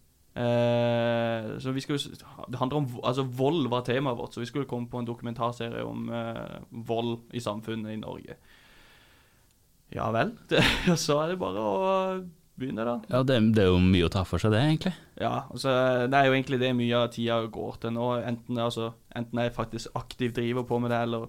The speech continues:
Speaker 1: hvis jeg sitter og ser på T V, så er det jo det jeg holder på med i huet. Så jeg, jeg føler jeg driver med det hele tiden, egentlig.
Speaker 2: Mm. Men vi,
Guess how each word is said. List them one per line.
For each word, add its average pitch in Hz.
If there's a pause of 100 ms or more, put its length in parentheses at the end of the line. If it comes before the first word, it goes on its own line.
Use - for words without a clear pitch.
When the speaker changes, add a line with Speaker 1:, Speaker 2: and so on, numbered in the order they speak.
Speaker 1:
hvis 120
jeg 120
sitter 110
og 117
ser 117
på 120
T 123
V, 120 (460)
så -
er -
det -
jo 120
det 110
jeg 113
holder 113
på 117
med 113
i 117
huet. 117 (120)
Så -
jeg, 110
jeg 107
føler 113
jeg 131
driver 117
med 117
det -
hele 117
tiden, 123
egentlig. 127 (160)
Speaker 2:
Mm. 90 (180)
Men 107
vi, 120